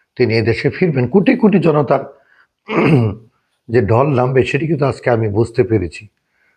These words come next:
আমি কমলাপুর রেল স্টেশন, আ, বিমানবন্দর রেল স্টেশন সহ বিভিন্ন জায়গায় আমি খবর নিয়েছি,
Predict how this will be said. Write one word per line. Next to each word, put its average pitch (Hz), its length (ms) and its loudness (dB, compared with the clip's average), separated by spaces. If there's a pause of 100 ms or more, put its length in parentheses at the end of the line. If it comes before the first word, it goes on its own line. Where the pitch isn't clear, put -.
(100)
আমি 110 260 2
কমলাপুর 110 500 0
রেল 107 240 2
স্টেশন, 117 580 -8 (460)
আ, 117 120 0
বিমানবন্দর 107 680 0
রেল 107 220 2
স্টেশন 156 440 -4
সহ 101 240 0 (520)
বিভিন্ন 143 420 2
জায়গায় 131 380 2
আমি 120 200 0
খবর 120 380 2
নিয়েছি, 113 460 -4